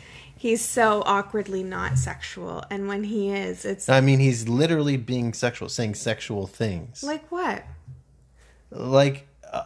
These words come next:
Speaker 2: about either the way that they look or how it makes him feel or anything. Like, he's doing it jokingly, but they are still sexual.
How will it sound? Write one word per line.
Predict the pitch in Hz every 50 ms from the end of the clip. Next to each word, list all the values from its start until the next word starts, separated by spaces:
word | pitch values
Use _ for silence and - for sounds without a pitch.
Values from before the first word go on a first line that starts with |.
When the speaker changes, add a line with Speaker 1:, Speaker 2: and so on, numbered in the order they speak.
| -
Speaker 2:
about | 120 127 113 - 135 131 127 131 131 127 123
either | 120 123 120 120 117 113
the | 107 113 107
way | 110 113 113 110 107
that | 101 104 104 -
they | - 95
look | 92 90 107 120 127 135 135 -
or | 110 98 98 98
how | 104 98 98
it | 95
makes | 95 95 98 92 - -
him | 90 90
feel | 87 - - 123 131 131 127 120
or | 101 98
anything. | 107 110 110 104 113 113 107
Like, | 107 107 98
he's | 113 101 -
doing | - 156 160
it | 147 117 95
jokingly, | - - 135 147 139 - 107 92 85 78 80 80 92 - _
but | - 90 87 -
they | - 113 123
are | 143 151 143
still | 139 - - 110 104
sexual. | - - 117 117 - - - 80 78 - -